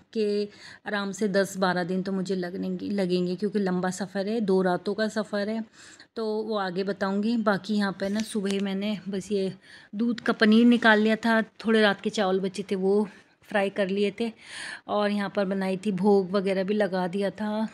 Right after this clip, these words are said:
बस सुबह के टाइम में ना इतनी जल्दी जल्दी करके जाना पड़ता है। यहाँ बेटे का टिफ़िन लगा रही हूँ, पराठे सेक लिए हैं, भिंडी बना ली, थोड़े चावल फ्राई कर लिए हैं। आज का यही रहेगा क्योंकि रात है ना बहुत ज़्यादा लेट हो गया था, पर ये काम तो करने ही करने हैं, चाहे लेट हो जाए, चाहे कितनी थकान हो जाए।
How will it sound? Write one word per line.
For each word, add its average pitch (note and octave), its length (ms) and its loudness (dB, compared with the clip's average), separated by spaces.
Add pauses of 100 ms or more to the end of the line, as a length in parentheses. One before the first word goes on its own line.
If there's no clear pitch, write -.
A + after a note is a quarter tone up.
बस A3 160 -4
सुबह G#3 300 -2
के G#3+ 100 0
टाइम G#3 220 0
में G3+ 60 0
ना A3 80 0
इतनी A3 200 -6
जल्दी G3+ 240 -4
जल्दी G#3 220 0
करके G3+ 280 -2
जाना F#3+ 240 -2
पड़ता F#3 300 -8
है। A3 100 0
यहाँ A3 140 0
बेटे F#3+ 240 -2
का G3+ 100 -2
टिफ़िन G#3 320 -4
लगा G#3 280 -2
रही G#3 140 -2
हूँ, A#3 140 -2 (680)
पराठे G#3+ 320 -2
सेक A3 260 2
लिए A3+ 140 2
हैं, A#3 120 2
भिंडी G3 260 4
बना G#3+ 220 2
ली, G#3 140 -2
थोड़े G#3 240 -4
चावल G3+ 300 -2
फ्राई G#3 280 -4
कर G#3+ 140 -2
लिए A3 220 2
हैं। A#3 200 -4 (440)
आज G#3 280 -2
का A3+ 180 0
यही G#3 320 4
रहेगा G#3 320 0
क्योंकि G#3+ 300 -2
रात F#3 360 0
है G3+ 60 -4
ना G#3 100 -2
बहुत F#3 280 -2
ज़्यादा G3 220 -2
लेट F#3+ 300 -2
हो F#3+ 80 0
गया F#3+ 140 -4
था, G#3 200 -2
पर G3+ 220 -2
ये G3 200 0
काम F#3+ 280 -2
तो G#3 160 -4
करने F#3+ 320 0
ही G#3 100 2
करने G3+ 340 -2
हैं, A3 240 -2
चाहे F#3 440 0
लेट F#3+ 340 2
हो A3 60 -2
जाए, A3 300 -2
चाहे G#3 240 2
कितनी G3+ 340 -6
थकान G3 360 -6
हो F#3+ 80 -4
जाए। G3+ 260 -6